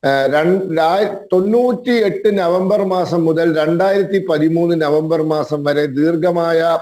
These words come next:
പതിനഞ്ച് വർഷം ഡൽഹി ഭരിച്ചത് ഷീലാ ദീക്ഷിത്തിന്റെ നേതൃത്വത്തിലുള്ള കോൺഗ്രസ് സർക്കാരാണ്.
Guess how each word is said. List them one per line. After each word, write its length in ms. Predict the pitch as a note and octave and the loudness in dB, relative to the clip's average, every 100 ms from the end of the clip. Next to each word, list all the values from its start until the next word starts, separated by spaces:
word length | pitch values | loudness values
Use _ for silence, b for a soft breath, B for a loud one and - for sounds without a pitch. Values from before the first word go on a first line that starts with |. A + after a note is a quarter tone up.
| D#3+ | -2
പതിനഞ്ച് 440 | D3 E3 F#3 F3 | -2 0 0 0
വർഷം 580 | D3+ D3 - E3 D3 C#3+ _ - C#3+ | 2 0 -2 -4 -6 -8 _ -2 0
ഡൽഹി 680 | D#3 C#3+ - _ _ F3 | 2 -2 -8 _ _ 0
ഭരിച്ചത് 480 | D3+ C#3+ C3+ C#3+ C#3+ | 2 0 -2 -2 -2
ഷീലാ 340 | - C#3+ D3+ | -2 0 0
ദീക്ഷിത്തിന്റെ 560 | D3+ C#3+ - C3+ C3 C3 | 0 -2 -4 -8 -2 0
നേതൃത്വത്തിലുള്ള 680 | B2 B2+ C#3 C3+ B2 A#2+ A#2 | 0 0 -2 -4 -2 0 0
കോൺഗ്രസ് 500 | A#2+ A#2+ A#2+ B2 - | 0 -2 -2 -4 -4
സർക്കാരാണ്. 420 | G#2 F2 G2+ F#2 | -8 -6 -6 -6